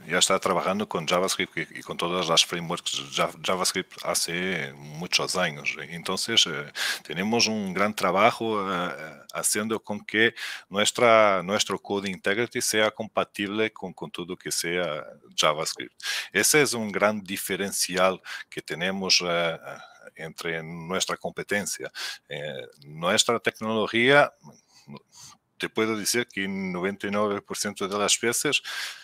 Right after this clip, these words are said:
eh, no va a romper en cu-, el código. Claro que se, se puede pasar una u otra vez, mas para eso tenemos un, un equipo de,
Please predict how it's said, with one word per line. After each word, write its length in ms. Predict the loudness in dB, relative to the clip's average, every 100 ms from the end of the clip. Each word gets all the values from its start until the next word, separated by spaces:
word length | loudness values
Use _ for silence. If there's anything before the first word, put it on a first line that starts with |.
| -4
eh, 140 | -2 2
no 180 | 4
va 140 | 6 4
a 60 |
romper 340 | 2 -4 -6 -8
en 100 | -10
cu-, 140 | -14 -10
el 120 | -8 -6
código. 340 | -8 -8 -12
Claro 320 | -2 0 0
que 220 | -4 -6
se, 180 | -4 -6
se 200 | -6 -8
puede 280 | -6 -4 -4
pasar 540 | -2 -2 0 2 2 0
una 280 | -6 -6 -4
u 40 |
otra 260 | -4 -4 -2
vez, 280 | 0 -2 -2
mas 260 | 0 0 0 _
para 220 | 2 4
eso 280 | 2 -2 -6
tenemos 440 | -8 -8 -6 -6 -8
un, 260 | -10 -16 -16
un 80 | -14
equipo 360 | -14 -14 -10
de, 300 | -4 -4 -4